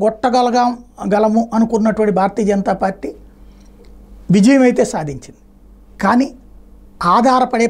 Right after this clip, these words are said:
పరిస్థితి వచ్చినప్పటి నుంచి ఆడుకోవడం ఆరంభమైంది. ఇప్పుడు ఈ దశలో మనుషుల ఆలోచనలకు అనుగుణమైనటువంటి మనస్తత్వం, ఒక్కసారి వీక్ అయ్యాం అంటే, నేను చాలాసార్లు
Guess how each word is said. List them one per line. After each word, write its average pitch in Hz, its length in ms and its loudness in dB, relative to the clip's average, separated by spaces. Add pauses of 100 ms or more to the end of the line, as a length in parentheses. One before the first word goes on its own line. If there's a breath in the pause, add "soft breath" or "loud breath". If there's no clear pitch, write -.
పరిస్థితి 208 360 -4
వచ్చినప్పటి 190 520 -8
నుంచి 185 260 -4 (800)
ఆడుకోవడం 233 440 2 (200)
ఆరంభమైంది. 170 540 -6 (1000)
ఇప్పుడు - 300 -2 (200)
ఈ - 20 4 (120)
దశలో 208 340 0 (1500)
మనుషుల 233 420 2 (260)
ఆలోచనలకు 214 540 0
అనుగుణమైనటువంటి 180 1000 -2 (520)
మనస్తత్వం, - 520 -4 (120)
ఒక్కసారి 220 460 -2 (140)
వీక్ 247 380 0
అయ్యాం 214 260 0 (160)
అంటే, 156 180 -6 (840)
నేను 170 180 -4
చాలాసార్లు 202 400 0